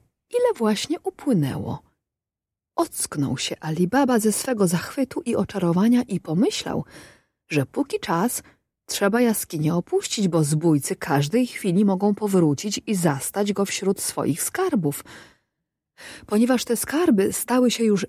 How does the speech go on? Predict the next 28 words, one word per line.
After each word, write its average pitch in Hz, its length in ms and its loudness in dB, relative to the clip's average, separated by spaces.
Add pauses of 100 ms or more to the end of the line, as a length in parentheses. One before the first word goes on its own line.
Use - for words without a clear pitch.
zaklęte 180 840 2 (120)
i 156 80 -4
zamieniły 156 640 4
w 175 100 -16
bajkę, 302 560 0 (640)
więc 480 220 0
należały 262 520 4
do 214 120 2
każdego, 190 560 2
ktokolwiek 190 640 0
do 190 120 2
bajki 151 400 -2
zbliżyć 156 600 0
się - 220 -2 (300)
i 294 80 0
przedostać 156 580 -4
potrafi. - 560 -10 (1080)
To 392 120 -2
też - 280 -2
Ali 466 320 2
Baba 160 420 0 (380)
postanowił 185 720 2
cząstkę 392 640 -2
tych - 220 -8
skarbów 214 600 -4
zabrać - 600 -2
z - 160 -4
sobą 214 380 0